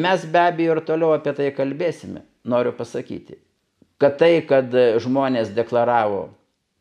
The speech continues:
e, nuostatą atsiskirti nuo Kremliaus, nereiškia, kad jie turėjo būtent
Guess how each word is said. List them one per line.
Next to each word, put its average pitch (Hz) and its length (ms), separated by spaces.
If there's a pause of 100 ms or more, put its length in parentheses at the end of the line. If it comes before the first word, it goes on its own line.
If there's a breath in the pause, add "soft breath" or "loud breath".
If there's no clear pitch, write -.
(380)
e, 107 100 (160)
nuostatą 110 720
atsiskirti 107 720
nuo 104 180
Kremliaus, 127 600
nereiškia, 131 800 (540 soft breath)
kad 123 100
jie 117 240 (120)
turėjo 117 380
būtent 110 480